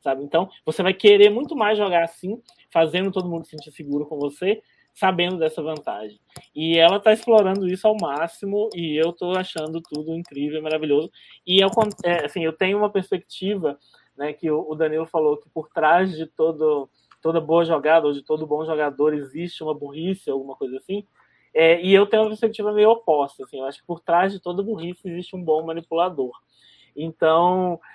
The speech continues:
é, é, todo, tudo que eu ve-, eu vi, vejo o J D fazer de errado, ou mesmo a confiança meio cega que a Jenny tá tendo, eu olho e falo, "Gente, a Chantel é, é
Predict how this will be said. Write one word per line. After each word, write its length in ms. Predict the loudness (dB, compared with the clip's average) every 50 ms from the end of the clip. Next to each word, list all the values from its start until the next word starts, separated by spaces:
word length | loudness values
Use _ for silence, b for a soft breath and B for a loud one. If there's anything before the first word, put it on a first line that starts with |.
| B B
é, 340 | 0 2 2 2 4 2 4 4 4 4 2 -2 -8
é, 40 | -12 _ _
todo, 240 | 4 4 4 4 2 _
tudo 280 | -2 -2 0 0 -6
que 180 | -6 _ 0 2
eu 140 | 2 2 0
ve-, 400 | -2 0 4 6 8 10 8 8
eu 140 | 6 2 -4
vi, 400 | -8 -6 -4 -4 -2 -4 -4 -6
vejo 480 | -8 -6 -4 -2 0 0 -2 -2 -6 -12
o 100 | -12 -12
J 220 | -6 -6 -6 -4
D 120 | -6 -10
fazer 240 | -8 -6 -6 -6 -2
de 60 | -4
errado, 400 | -4 -4 -2 0 0 0 2 0
ou 100 | -2 -2
mesmo 280 | 0 0 0 0 2 0
a 60 | -2
confiança 520 | -2 -4 -6 _ -4 -2 -2 -2 -4 -6 -6
meio 220 | -6 -6 -8 -8
cega 460 | -10 _ _ -4 -4 -2 -2 -2 -4
que 120 | -4 -4 -6
a 100 | -6 -6
Jenny 260 | -10 -12 -12 -12 -10
tá 160 | _ -12 -14
tendo, 420 | _ _ -10 -8 -8 -8 -8 -10 b b b b b b b b _
eu 180 | 0 2 4 6
olho 220 | 6 6 6 4
e 40 | 2
falo, 220 | 0 0 -2 -2
"Gente, 300 | -2 -4 -6 -6 -4 -4
a 80 | -4 -4
Chantel 360 | -4 -6 -14 -6 _ 0 0
é, 180 | 0 0 -2 -4
é 240 | -4 -2 -2 -2 -4